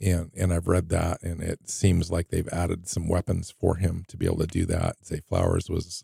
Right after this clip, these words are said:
uh, in the draft, Odell Beckham Junior. Um, their offensive line is decent. K-, uh, J K Dobbs, uh, Dobbs and, and Gus Edwards running the ball, along with that threat all the time with Lamar, uh, Jackson.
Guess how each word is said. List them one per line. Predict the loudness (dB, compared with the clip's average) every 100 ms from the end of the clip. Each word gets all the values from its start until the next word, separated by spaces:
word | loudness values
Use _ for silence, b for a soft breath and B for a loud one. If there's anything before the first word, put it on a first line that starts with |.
| -4
uh, | -4 -2
in | -4 -4
the |
draft, | -2 0 0 -2
Odell | -2 -2 -4
Beckham | -4 -6 -6 -14
Junior. | -4 0 2 4 2 0 _ _ _ _ _ _ _ 0
Um, | 2 2 0
their | 2 2
offensive | 2 0 -2 -2
line | 0 2 0
is | -2 -2
decent. | -2 -2 -2 -4
K-, | -2 -2 -2 -4
uh, | -2 -2
J | -2 -2
K | 0 -2
Dobbs, | 0 0 0 -2 -6 _ _ -10
uh, | -6 -4
Dobbs | 0 0 0 -2 -6
and, | -8 -6 -6
and | -4
Gus | -4 -4 -4
Edwards | -2 2 2 0 -8 -12 -2
running | 4 4 4 0
the |
ball, | 2 4 4 2 -2 _ _ _ _ 0
along | 2 2
with | 0
that | -2 -6 _
threat | 4 4 4 0
all | 0
the | -2
time | 0 2 2 -2 -8 -6
with | -4 -4
Lamar, | -4 0 2 0 -2 _ 0
uh, | 2 2
Jackson. | 0 0 0 4 4